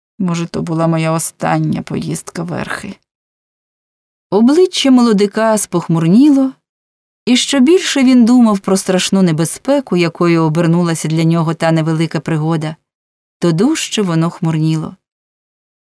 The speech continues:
Він ще раз спробував стати на ноги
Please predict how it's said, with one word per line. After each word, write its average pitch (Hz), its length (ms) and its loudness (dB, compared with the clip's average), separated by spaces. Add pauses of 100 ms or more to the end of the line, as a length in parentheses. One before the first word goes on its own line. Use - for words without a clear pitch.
(120)
Він 185 220 2
ще 190 340 0
раз 165 160 0
спробував 160 580 -2
стати 165 340 -2
на 160 160 2
ноги 226 440 2